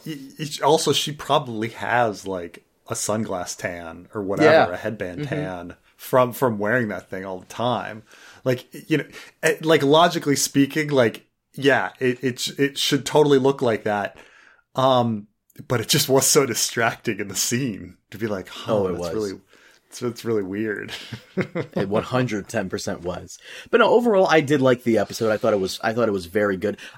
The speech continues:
Speaker 2: Um, not as great as episode four. I think episode four was absolutely phenomenal. But, um, as always, usually the plot follows our main four leads, which is Baylan, Shin,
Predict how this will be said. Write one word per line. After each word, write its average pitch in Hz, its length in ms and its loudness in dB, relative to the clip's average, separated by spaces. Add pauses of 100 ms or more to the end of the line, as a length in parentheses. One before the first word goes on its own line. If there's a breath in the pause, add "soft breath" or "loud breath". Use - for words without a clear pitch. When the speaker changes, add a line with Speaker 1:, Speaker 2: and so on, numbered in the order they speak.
Speaker 2:
Um, 165 380 4
not 214 160 6
as 226 100 0
great 196 240 4
as 175 100 4
episode 165 380 -2
four. 151 460 2
I 147 80 -2
think 156 180 -4
episode 131 380 -6
four 131 200 0
was 107 240 -6 (120)
absolutely 107 800 -2
phenomenal. 139 680 0 (320 loud breath)
But, 113 400 0
um, 110 360 0
as 127 180 0
always, 120 400 4 (220 loud breath)
usually 226 400 2
the 202 100 2
plot 151 480 0
follows 156 580 2
our 127 140 -2
main 120 260 2
four 120 220 0
leads, 117 400 -4
which 110 220 -6
is 98 100 -4
Baylan, 113 480 0
Shin, 98 460 -2